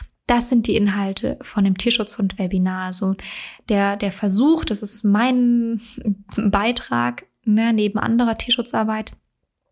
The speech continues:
der Versuch, dass etwaige Probleme im besten Fall nicht entstehen oder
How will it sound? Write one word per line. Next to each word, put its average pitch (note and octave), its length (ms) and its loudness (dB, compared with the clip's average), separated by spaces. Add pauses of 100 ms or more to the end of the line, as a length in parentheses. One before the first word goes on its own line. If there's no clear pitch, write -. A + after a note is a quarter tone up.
(220)
der - 120 2
Versuch, A#3+ 400 0
dass A3+ 340 -2 (420)
etwaige G#3 600 0
Probleme A3 640 0
im G3+ 100 0
besten G#3 360 -2
Fall G3+ 200 0
nicht G#3 300 2
entstehen A3 800 0
oder B3+ 560 2